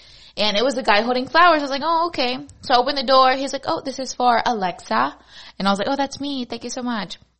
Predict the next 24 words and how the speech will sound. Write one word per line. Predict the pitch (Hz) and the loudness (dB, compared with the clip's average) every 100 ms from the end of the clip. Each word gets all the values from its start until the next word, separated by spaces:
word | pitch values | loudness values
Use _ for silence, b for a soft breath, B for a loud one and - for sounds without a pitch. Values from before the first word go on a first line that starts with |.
| - | -8
They | 277 | -4
were | 285 | -4
so | - 262 247 | 0 2 4
beautiful. | 240 233 233 226 214 | 4 0 2 2 2
The | 190 | 2
vase | 190 214 240 | 0 0 -2
is | 214 | -4
beautiful. | 214 208 208 196 190 185 190 B B B | -2 -2 -2 4 6 4 0 B B B
And | 214 208 202 196 - | 0 2 2 0 0
there's | 190 202 | 2 4
a | 214 | 2
card | 214 208 190 190 | 2 4 6 4
that | - | 0
said, | - 185 170 170 170 156 - _ | 2 4 4 4 2 -2 -10 _
um, | 175 175 170 170 170 156 _ _ _ _ _ _ _ _ _ _ | -10 -6 -6 -4 -6 -8 _ _ _ _ _ _ _ _ _ _
"Will | 208 208 | -2 0
you | 208 | 0
be | 196 | 0
my | 185 | 0
Valentine? | 175 175 175 180 170 160 156 170 - | 2 2 0 -2 0 0 -4 -10 -2
Te | 175 | 2
amo, | 165 165 | 2 0
baby | 160 165 156 | -4 -4 -6
girl." | 170 160 160 165 175 190 | -6 -4 -2 -2 -2 -6